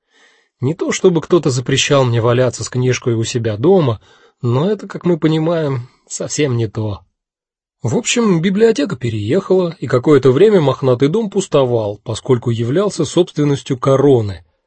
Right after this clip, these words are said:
а его величество Гурик восьмой обычно не слишком активно занимается сдачей своей недвижимости в аренду.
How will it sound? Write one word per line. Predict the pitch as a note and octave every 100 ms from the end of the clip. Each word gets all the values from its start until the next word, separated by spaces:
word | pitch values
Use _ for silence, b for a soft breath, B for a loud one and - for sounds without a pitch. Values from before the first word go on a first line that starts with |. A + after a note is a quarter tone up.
| _ _
а | C3
его | B2 B2
величество | B2 B2+ C3+ - B2+ B2
Гурик | B2 B2+ -
восьмой | B2 B2 F3 A3 A#3+
обычно | D#3+ D#3+ G3 G#3+
не | G#3+ G#3+
слишком | - A#3+ - C3+ A#2
активно | - E3 F#3 D#3
занимается | C3+ A#2+ C#3 C#3+ B2 B2+ b b
сдачей | - A2 B2 B2+ - A2+
своей | - A#2 A#2 A#2
недвижимости | A#2 A2+ A#2+ C3 B2+ B2 -
в | A#2 A#2+
аренду. | A#2+ G#2+ G2 F2+